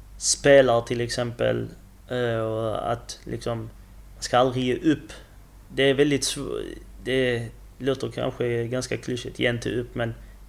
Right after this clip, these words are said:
det är bokstavligen så. Man får aldrig sluta tro på sig själv också. Att man vet att man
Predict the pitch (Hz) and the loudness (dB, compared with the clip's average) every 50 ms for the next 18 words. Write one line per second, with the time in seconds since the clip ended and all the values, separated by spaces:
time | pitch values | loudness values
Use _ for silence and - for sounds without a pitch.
0 | - - - - 127 123 123 127 135 139 - - 123 113 117 117 120 117 117 113 | -20 -8 -2 2 2 4 4 4 2 0 0 0 -2 -2 -2 -4 -6 -4 -4 -4
1 | 117 117 120 120 - 127 123 131 139 127 123 120 - - 139 131 123 117 - - | -2 -2 -2 0 2 4 4 4 4 2 2 0 0 -2 -2 0 0 -2 -2 0
2 | - 139 120 117 - 120 - - 120 120 - - 120 117 120 120 120 - - - | 0 0 0 0 -4 -6 -4 -4 -6 -4 -4 -4 -4 -4 -6 -8 -8 -10 -12 -14
3 | - - - 117 120 120 127 120 110 - 113 104 - - 113 110 | -10 -6 -4 -2 2 2 2 2 2 0 -4 -6 -4 -6 -6 -6